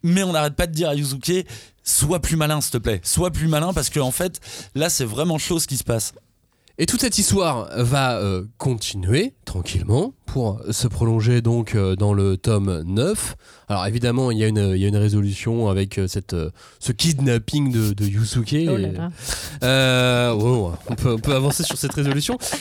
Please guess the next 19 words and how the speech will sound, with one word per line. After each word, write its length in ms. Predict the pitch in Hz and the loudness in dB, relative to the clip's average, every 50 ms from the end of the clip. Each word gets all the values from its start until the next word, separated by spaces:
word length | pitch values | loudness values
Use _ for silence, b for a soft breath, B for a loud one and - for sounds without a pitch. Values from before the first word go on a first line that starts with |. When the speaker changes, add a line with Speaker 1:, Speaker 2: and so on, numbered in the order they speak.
| 190 B | -4 B
Speaker 2:
Euh, 420 | 175 170 170 170 165 165 165 165 147 - | 2 2 4 4 4 2 2 2 2 0
et 100 | 196 190 | 0 0
puis, 320 | 185 - - 233 220 185 | 0 0 0 2 2 2
euh, 180 | 156 135 131 131 | 2 2 2 2
là, 120 | 151 190 208 | 2 2 2
on 120 | 196 160 | 2 2
arrive 220 | 139 143 190 233 | 2 2 2 0
sur 140 | - - - 175 | -2 0 0 2
une 60 | 147 | 2
rencontre 420 | 139 139 131 - 175 220 - - | 2 2 0 0 -2 -4 -2 -2
avec 160 | 143 117 - | -2 0 0
un, 80 | 127 120 | 0 0
un 340 | 120 113 98 117 117 117 123 | 0 0 0 0 0 2 0
autre 160 | 147 156 - | 0 -2 -2
personnage, 640 | - 139 123 - - 123 113 110 127 180 180 143 | -4 -4 -2 -2 -2 0 0 0 0 -2 -2 -2
euh, 200 | 120 107 101 101 | -2 -2 0 -2
qui 160 | 101 104 - - | -4 -6 -10 -8
commence 400 | - - 107 110 131 117 - - | -4 -2 -2 -2 -2 -4 -2 -2
à 380 | 113 104 98 101 101 107 - | 0 0 0 0 -2 -2 -4